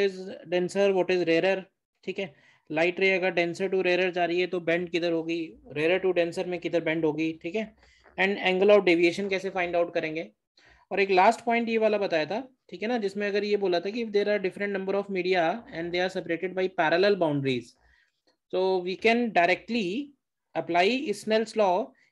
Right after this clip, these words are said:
in the first medium and in the last medium or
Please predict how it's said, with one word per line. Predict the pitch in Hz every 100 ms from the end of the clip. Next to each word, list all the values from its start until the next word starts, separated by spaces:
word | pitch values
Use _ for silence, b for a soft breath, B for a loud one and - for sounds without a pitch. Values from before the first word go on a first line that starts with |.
| -
in | 185
the | 202
first | 214 196 220 226
medium | 226 220 247 269
and | 208 226
in | 220 214
the | 233
last | 202 185 185
medium | 165 139 135 123 120 _ _ _ _ _ _ -
or | 220